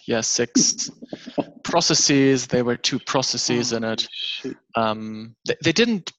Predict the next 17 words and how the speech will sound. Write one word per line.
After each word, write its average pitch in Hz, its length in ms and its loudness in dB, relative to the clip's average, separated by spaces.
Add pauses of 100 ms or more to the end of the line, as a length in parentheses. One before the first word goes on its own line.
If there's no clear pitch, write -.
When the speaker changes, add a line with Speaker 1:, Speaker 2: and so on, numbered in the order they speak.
(160)
Speaker 1:
build 127 240 4
it 135 100 4
straight 139 360 4
into 139 160 0
production, 139 420 0
but 120 140 0
it's 117 100 -2
something 113 520 -4
we 117 140 0
all 123 240 2
have 117 220 -6
seen 113 320 -2
in 110 100 -8
the 107 100 -4
past. - 560 -2 (920)
And, 117 440 -6
um, 123 380 -8